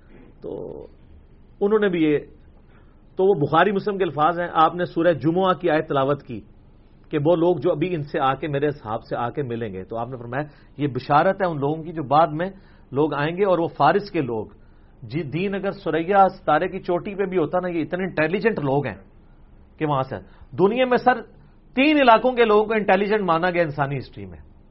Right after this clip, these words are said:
یونان کے لوگ، فارس کے لوگ اور سب continent کے لوگ، تمام چوٹی کے لوگ یہاں کے ہیں۔ تو اس زمانے میں تو بڑے عروج پہ تھے، اور دیکھ لیں نبی علیہ السلام کی بات کیسی ثابت ہوئی ہے۔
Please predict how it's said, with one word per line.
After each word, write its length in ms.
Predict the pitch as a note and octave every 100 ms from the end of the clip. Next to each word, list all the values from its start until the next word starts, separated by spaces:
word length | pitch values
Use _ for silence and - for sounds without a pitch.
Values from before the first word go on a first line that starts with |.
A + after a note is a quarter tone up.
| -
یونان 460 | A2+ D#3+ F3+ A#3 C#4+
کے 80 | C4+
لوگ، 200 | B3 A#3+ - - _ _ - _ _ _ - -
فارس 340 | E3+ A#3 B3
کے 120 | A3+
لوگ 280 | G3 G3+ -
اور 240 | - D#3+ E3 - - -
سب 160 | E3 C#3+
continent 440 | D3 B2+ B2 G2+
کے 100 | G#2+
لوگ، 180 | E2 D2 - - - - - - - - - - - - - -
تمام 440 | C4+ D#4+ F#4 E4+
چوٹی 460 | F#3 - D#4 D#4+ E4
کے 120 | C#4+
لوگ 260 | G#3 G3 C#3 - - - - - D3
یہاں 320 | D3+ D3 C3
کے 160 | F#2
ہیں۔ 120 | D#2 - - - - - -
تو 120 | A#3+ C4+
اس 100 | G3
زمانے 300 | C4+ C4 C4
میں 100 | A#3+
تو 100 | A3
بڑے 180 | G#3
عروج 400 | A3 G#3+ G#3 A#3
پہ 80 | -
تھے، 120 | F3+ -
اور 180 | E3+
دیکھ 260 | B2+ F3 G#3
لیں 100 | G#3+
نبی 100 | E3+
علیہ 120 | E3+
السلام 300 | F#3+ F3 E3
کی 80 | E3+
بات 260 | B2+ D3 D3
کیسی 220 | D3+ F3
ثابت 360 | C#3+ C3 C#3+
ہوئی 160 | B2
ہے۔ 60 | F#2+